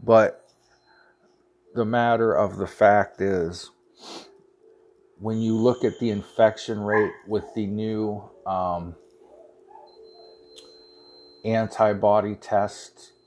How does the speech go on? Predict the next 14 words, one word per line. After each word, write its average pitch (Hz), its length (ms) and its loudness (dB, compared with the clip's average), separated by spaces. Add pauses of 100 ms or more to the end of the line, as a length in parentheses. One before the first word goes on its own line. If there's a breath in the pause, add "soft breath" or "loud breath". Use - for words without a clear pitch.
added 104 420 -2
in 104 680 -8
to 104 100 -4
the 98 140 -2
figures 110 800 -2 (520 loud breath)
and 98 140 -4
how 110 220 2
many 107 260 0
people 107 680 0 (480)
had 113 540 6
the 117 60 -6
virus 117 760 4 (580 soft breath)
and 101 160 -6
had 104 540 2